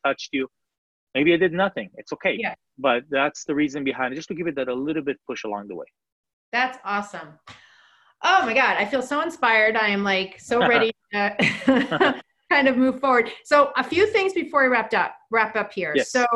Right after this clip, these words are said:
Speaker 2: as I mentioned to you before we started recording, I am gonna be gifting three lucky listeners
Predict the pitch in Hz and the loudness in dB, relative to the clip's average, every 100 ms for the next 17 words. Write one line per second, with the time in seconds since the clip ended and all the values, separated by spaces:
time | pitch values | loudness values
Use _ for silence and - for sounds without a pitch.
0 | 226 214 - 214 262 359 349 320 302 269 | 2 0 -6 -2 0 0 -2 -4 -4 -4
1 | 269 233 226 233 220 220 214 208 196 190 | -4 -4 -2 0 0 -2 -2 -2 -2 -4
2 | 190 208 185 175 175 - 196 220 262 285 | -6 -4 -2 -4 -8 -6 0 2 2 0
3 | 269 254 247 226 196 214 - 196 180 - | -2 -2 -2 -6 -8 -8 -6 -6 -8 -12
4 | - 208 240 269 311 - 254 254 269 254 | -16 -8 -4 -4 -6 -6 -2 -2 -2 -4
5 | 220 214 196 185 185 | -4 -4 -6 -4 -6